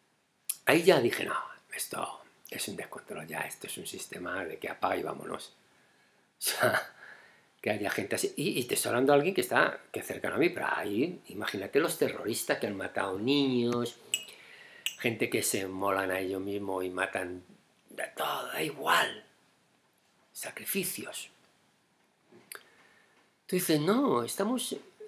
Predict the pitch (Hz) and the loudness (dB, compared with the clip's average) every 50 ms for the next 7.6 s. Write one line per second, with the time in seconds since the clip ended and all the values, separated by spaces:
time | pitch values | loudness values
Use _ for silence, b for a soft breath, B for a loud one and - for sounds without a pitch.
0 | - - - - - - - - 185 208 208 - 190 208 233 - - 214 208 196 | -16 -16 -16 -14 -12 -8 -4 -4 -4 0 2 4 4 4 4 6 6 6 6 8
1 | 170 147 120 131 - 330 370 392 - - - - - - - - - - 131 143 | 8 8 8 8 8 6 6 6 6 6 2 0 -2 -6 -10 -12 -6 -4 -2 0
2 | 139 147 190 311 359 - - - 135 - - - - - - 50 - - - - | 2 4 4 6 8 8 8 8 6 4 0 -2 -4 -2 -2 -2 -2 -2 -4 -2
3 | - 151 147 143 147 143 139 135 135 131 123 117 113 107 101 - - - - - | 0 2 4 4 4 4 4 4 2 2 2 0 0 -2 -2 -4 -4 -6 -6 -8
4 | - - - - - - _ _ _ _ _ _ _ _ _ _ _ _ _ _ | -12 -16 -20 -20 -20 -20 _ _ _ _ _ _ _ _ _ _ _ _ _ _
5 | _ _ _ _ _ _ 285 247 220 - - - - - _ _ _ - - - | _ _ _ _ _ _ -16 -16 -16 -18 -20 -20 -20 -20 _ _ _ -18 -14 -10
6 | 139 131 120 - 107 113 139 151 185 143 127 98 92 104 160 208 233 - - - | -10 -8 -4 -2 0 0 2 2 2 2 2 0 -2 0 0 0 0 0 -4 -6
7 | 110 107 - 113 110 107 104 101 - - - | -6 -4 -4 -2 -2 -2 -4 -4 -6 -10 -14